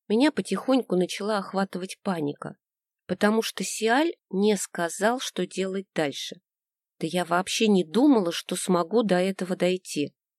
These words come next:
Как-то в фантазиях все представлялось иначе.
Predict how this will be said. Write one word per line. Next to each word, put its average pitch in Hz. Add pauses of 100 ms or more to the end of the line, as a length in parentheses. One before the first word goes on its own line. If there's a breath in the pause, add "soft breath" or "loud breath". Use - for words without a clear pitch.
(140)
Как-то 208
в -
фантазиях 247
все -
представлялось 180
иначе. 151